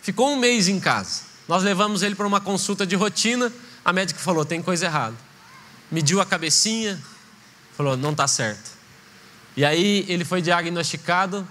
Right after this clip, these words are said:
com três coisas bem simples. Ele tinha má formação no crânio, o crânio dele era inteiro furado,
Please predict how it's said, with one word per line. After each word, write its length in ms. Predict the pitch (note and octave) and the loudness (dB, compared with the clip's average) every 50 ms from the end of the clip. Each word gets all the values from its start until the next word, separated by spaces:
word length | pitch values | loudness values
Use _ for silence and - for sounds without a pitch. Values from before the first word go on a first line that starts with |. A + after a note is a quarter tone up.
| - - - - | -16 -20 -12 -6
com 160 | F#3+ G3 G3 | -4 -4 -4
três 320 | F#3+ - B3 C#4 A#3+ - | 0 0 2 2 2 2
coisas 280 | - A3+ A3 G3+ A3 F#3 | 2 2 2 2 0 0
bem 200 | F3 G3+ G#3+ G3 | 0 0 2 2
simples. 560 | - - F3+ D#3 B2+ A#2 A#2 G2 - - - | 2 2 2 0 -2 -2 -6 -8 -8 -8 -8
Ele 160 | - D3 D3+ D3+ | -6 -4 -2 -2
tinha 260 | D3+ - E3+ E3+ D#3+ | 0 0 0 0 0
má 180 | E3 F3 G3+ A3 | 2 2 2 2
formação 500 | - - F#3+ F#3 F#3 E3 - - F3+ E3 | 2 0 -2 0 0 0 0 0 -2 -2
no 120 | E3 E3 | -4 -6
crânio, 420 | E3 - F3+ G3+ A3 B3 B3+ B3+ - - - - - - - | -4 -2 0 0 0 -2 -4 -8 -12 -14 -20 -20 -20 -18 -12
o 80 | - C#3 | -8 -2
crânio 240 | - E3 F3 F#3 | 0 0 2 2
dele 160 | F3 F#3+ G3 F#3+ | 2 0 2 2
era 140 | G3 F#3+ | 0 0
inteiro 500 | G#3 A3+ A3+ - - - A#3 B3+ C4+ B3+ | 0 -2 -4 -6 -2 2 2 4 4 2
furado, 600 | - - - F3 D#3+ D3 D3+ F3+ G3+ G3+ G#3 A3+ | 0 -2 -2 -2 0 2 2 2 0 -2 -4 -10